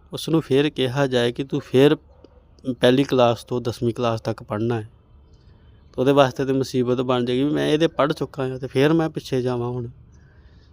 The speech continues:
ਸਾਡੇ ਨਾਲ ਵੀ ਇੱਦਾਂ ਹੀ ਹੋ ਰਿਹਾ। ਅਸੀਂ ਜਨਮ ਲੈਂਦੇ ਹਾਂ, ਬਚਪਨ ਦੇ ਵਿੱਚ ਖੇਡਦੇ ਹਾਂ, ਫਿਰ ਜਵਾਨੀ ਦੇ ਵਿੱਚ ਆ ਕੇ ਕੁਝ ਰੰਗ ਰਲੀਆਂ ਕਰਦੇ ਹਾਂ, ਵਿਆਹ ਕਰਦੇ ਹਾਂ, ਬੱਚੇ ਪੈਦਾ ਕਰਦੇ ਹਾਂ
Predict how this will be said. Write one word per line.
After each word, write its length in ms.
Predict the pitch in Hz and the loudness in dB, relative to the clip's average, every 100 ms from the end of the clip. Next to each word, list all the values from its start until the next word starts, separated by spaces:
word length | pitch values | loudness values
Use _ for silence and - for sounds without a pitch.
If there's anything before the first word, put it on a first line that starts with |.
| - | -16
ਸਾਡੇ 380 | - 117 120 131 | -2 0 2 2
ਨਾਲ 200 | 131 123 | 2 0
ਵੀ 120 | 123 | -2
ਇੱਦਾਂ 200 | 110 120 | -4 -6
ਹੀ 60 | 107 | -8
ਹੋ 160 | 104 | -10
ਰਿਹਾ। 200 | 107 107 110 - - - - - - - 123 | -10 -12 -14 -20 -20 -20 -20 -20 -12 -4 -4
ਅਸੀਂ 260 | - 156 | -2 -2
ਜਨਮ 340 | 131 123 120 127 | 0 2 2 2
ਲੈਂਦੇ 420 | 123 117 123 117 | 2 0 -2 -4
ਹਾਂ, 220 | 135 139 - - - - - - - - | -6 -10 -14 -20 -20 -20 -20 -20 -6 -2
ਬਚਪਨ 420 | 120 - 135 131 | -2 0 2 2
ਦੇ 100 | 131 | 2
ਵਿੱਚ 180 | 127 123 | 2 0
ਖੇਡਦੇ 480 | 110 110 123 139 | -2 -2 0 0
ਹਾਂ, 240 | 131 135 135 - - - - - - | 0 -4 -8 -12 -20 -20 -20 -20 -6
ਫਿਰ 180 | - 143 | 2 2
ਜਵਾਨੀ 540 | 127 135 127 123 123 | 4 4 6 6 4
ਦੇ 140 | 127 127 | 4 4
ਵਿੱਚ 280 | 127 120 - | 2 0 -2
ਆ 340 | 127 117 117 | 0 2 0
ਕੇ 360 | 113 117 120 117 - - - - - | -2 -4 -4 -6 -18 -20 -20 -20 -8
ਕੁਝ 260 | - 117 127 120 - - 110 - - - - - | -2 0 2 2 0 -10 -18 -10 -6 -6 -8 -6
ਰੰਗ 300 | 127 123 123 | 0 4 4
ਰਲੀਆਂ 440 | 127 123 120 123 123 | 2 2 2 0 0
ਕਰਦੇ 420 | 117 113 120 120 | -4 -4 -4 -4
ਹਾਂ, 200 | 120 123 - - - - - | -4 -8 -12 -20 -20 -20 -4
ਵਿਆਹ 340 | 113 120 135 131 | 2 4 4 2
ਕਰਦੇ 400 | 123 113 117 113 | -2 -4 -4 -4
ਹਾਂ, 200 | 120 117 | -4 -4
ਬੱਚੇ 340 | 113 - 127 | -6 -4 -4
ਪੈਦਾ 300 | 120 117 117 | -2 -2 -4
ਕਰਦੇ 440 | - 113 110 117 | -4 -6 -4 -4
ਹਾਂ 240 | 107 113 | -4 -6